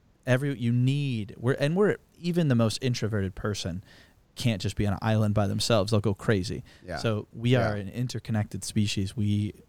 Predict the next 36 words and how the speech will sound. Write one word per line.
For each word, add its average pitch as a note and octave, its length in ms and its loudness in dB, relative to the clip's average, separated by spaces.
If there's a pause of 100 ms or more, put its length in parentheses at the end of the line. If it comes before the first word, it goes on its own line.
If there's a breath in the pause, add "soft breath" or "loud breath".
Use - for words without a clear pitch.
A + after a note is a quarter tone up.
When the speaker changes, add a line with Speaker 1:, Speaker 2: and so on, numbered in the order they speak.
(140)
Speaker 1:
need A#2 560 6
other G#2 280 2
humans G#2 440 -2
around G#2 480 -4
to A#2+ 120 -4
talk G2+ 320 -2
to G#2+ 180 -4
and A2 140 -4
to - 100 -6
relate A2 360 0
to G#2 200 0
and, G2+ 140 0 (240 loud breath)
and G#2+ 120 -4
to - 60 -2
have G#2+ 240 -2
Speaker 2:
Yes. - 0 -
Speaker 1:
that. G2+ 160 -6
It G#2 40 -8
might A2 140 -4
be A2+ 100 -2
a G#2+ 40 2
tighter A#2+ 300 4
circle. B2 340 0
It G#2 40 0
might G2+ 140 2
be G#2+ 100 0
a F#2+ 40 0
bigger A2+ 240 0
circle. G2 420 -4 (280 loud breath)
The A2+ 100 2
bigger D3 400 -2
your A#2+ 160 0
circle C#3+ 380 -2
is, G2+ 160 -6
the A2 80 -2
more A2+ 200 0